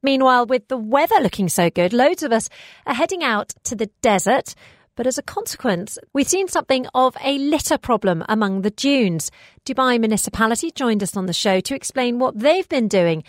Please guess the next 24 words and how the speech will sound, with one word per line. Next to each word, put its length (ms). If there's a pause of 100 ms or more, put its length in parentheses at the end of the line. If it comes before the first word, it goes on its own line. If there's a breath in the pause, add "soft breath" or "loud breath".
(240 loud breath)
to 100
tackle 560
the 80
problem. 500 (320)
And 180
as 120
several 420
huge 720
stars 520
from 140
the 140
eighties 520
and 160
nineties 560
make 460
their 220
way 560 (240)
to 160
the 80
U 220
A 120
E 400
to 280
perform, 720